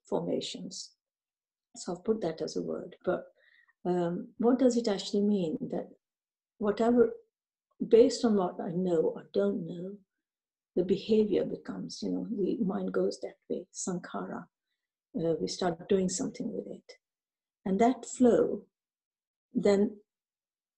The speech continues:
to do something has to become a little bit conscious and activated with vijnana. Now, vijnana's function it just says consciousness, but then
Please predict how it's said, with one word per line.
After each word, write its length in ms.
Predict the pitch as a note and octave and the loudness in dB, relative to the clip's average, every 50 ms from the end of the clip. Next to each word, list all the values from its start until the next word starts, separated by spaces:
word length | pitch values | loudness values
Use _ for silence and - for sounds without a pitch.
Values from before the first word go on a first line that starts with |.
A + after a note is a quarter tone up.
| - - | -10 0
to 100 | - - | 2 2
do 220 | - - A#2+ B2 A#2 | 4 6 6 4 4
something 640 | - - E3 D#3 D3+ - - E3 E3+ F3+ G3+ G3+ A#3 - - - - - | 4 0 -4 -4 -4 -4 -2 -2 -2 -2 -2 -4 -8 -10 -12 -14 -10 -8
has 260 | G#3+ F#3 E3+ - - | -6 -6 -6 -8 -8
to 160 | - - G3 F#3+ | -4 -4 -2 -2
become 460 | F#3+ F#3+ F#3 - - F3 E3 E3 - - | -2 -4 -8 -8 -8 -8 -6 -6 -4 0
a 60 | E3+ | 2
little 180 | F3 F#3 F#3 F#3 | 4 4 4 4
bit 200 | - - - - | 2 2 0 -2
conscious 600 | - - A3 G#3+ A3 G#3+ - - - - - - | -2 0 2 2 2 2 0 -2 -4 -4 -6 -8
and 180 | - - - - | -8 -8 -8 -8
activated 720 | G#3 G#3 _ - - F#3 F3 E3 - - - F3+ F3 - - _ _ | -10 -12 _ -8 -4 -2 -2 -2 -4 -6 -8 -10 -10 -10 -16 _ _
with 180 | - F#3 F#3 F#3 | -6 -4 0 0
vijnana. 520 | F#3 F3+ F#3+ F#3+ F#3+ F#3+ F3+ F3 - - - _ _ _ _ _ _ _ _ _ - | 0 2 2 0 -2 -2 -4 -4 -6 -8 -10 _ _ _ _ _ _ _ _ _ 0
Now, 220 | A3+ G#3 F#3+ F#3 | 2 4 4 6
vijnana's 580 | F3+ G#3+ A3 A3+ A#3+ C#4+ D#4 E4 D#4+ C4 - - | 6 8 8 8 8 8 8 6 4 2 2 4
function 580 | C4 B3 A#3+ A#3+ A#3+ - B3+ A#3+ A#3+ B3 A#3+ - _ _ _ _ _ _ | 6 8 8 8 6 6 6 8 8 8 6 2 _ _ _ _ _ _
it 160 | - A#3 A#3 | 2 2 4
just 180 | - C4 B3+ - | 6 4 6 8
says 180 | - G3+ F#3+ G3 | 8 8 6 6
consciousness, 800 | - G3 E3 E3 E3 - - D#3 - - - - - - - - | 2 0 0 0 0 0 -2 -2 -2 -4 -6 -8 -10 -12 -14 -6
but 220 | - A3 G#3 A3 G#3+ | -2 0 0 2 4
then 280 | A3+ G#3+ A3 A3 B3 | 4 6 6 4 4